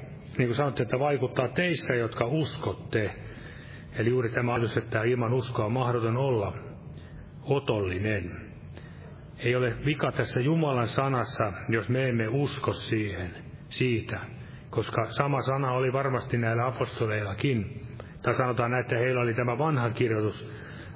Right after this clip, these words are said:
vanhan testamentin kirjoitukset, ei näitä uusia ollut sillä tavalla vielä varmasti koottukaan. Eli ei vika ole Herran sanassa, vaan useasti se on aina se meidän sydämemme, joka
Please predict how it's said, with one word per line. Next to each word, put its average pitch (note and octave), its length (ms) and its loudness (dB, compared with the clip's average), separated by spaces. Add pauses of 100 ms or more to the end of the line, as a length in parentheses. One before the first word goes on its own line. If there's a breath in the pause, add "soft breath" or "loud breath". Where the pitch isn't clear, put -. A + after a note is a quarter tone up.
vanhan D3 280 4
testamentin A#2+ 600 2
kirjoitukset, A#2 800 2
ei A#2+ 180 2
näitä A#2+ 240 2
uusia C3+ 360 2
ollut A2 180 0
sillä B2+ 240 2
tavalla A2 340 0
vielä A#2 260 2
varmasti A#2 400 2
koottukaan. A2 880 0 (2000 loud breath)
Eli A#2+ 200 4
ei B2+ 120 2
vika D3 200 2
ole C3+ 220 2
Herran C#3+ 280 2
sanassa, D3 480 2
vaan B2 140 4
useasti C3 380 0
se A#2+ 120 -2
on C#3 100 2
aina C3+ 180 2
se C3+ 120 2
meidän B2+ 320 2
sydämemme, B2 600 2
joka G#2+ 500 0